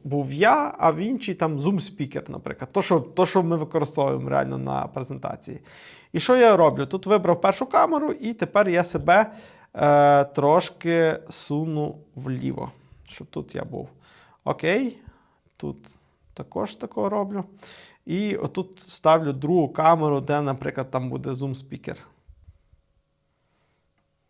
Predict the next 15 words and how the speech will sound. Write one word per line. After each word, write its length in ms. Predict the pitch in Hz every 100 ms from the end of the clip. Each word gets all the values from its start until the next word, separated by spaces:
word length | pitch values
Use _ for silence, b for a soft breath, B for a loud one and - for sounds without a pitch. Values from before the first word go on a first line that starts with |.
| _ _ _ _ _ _ _ _ _ _ _
Все. 360 | - - 156 123 - - _ b b b b b b _ -
Кілька 440 | 196 226 226 202
кліків, 760 | 160 - 175 240 254 175 143 - - -
пару 420 | 175 190 170 160
секунд, 580 | 156 151 - 196 226 - -
і 100 | 151
ви 140 | 151 160
зробили 440 | 165 151 170 156
мультикомпозицію 960 | 151 147 147 143 143 135 165 160 143
в 320 | 123 123 139 135 B B B -
Rodecaster 640 | 131 135 - 143 - 143
відео. 340 | 127 123 135 - -
І 60 |
вона 460 | 139 151 156 196 - - _
збережеться. 1300 | 131 127 156 170 165 - 151 147 123 143 123 - 135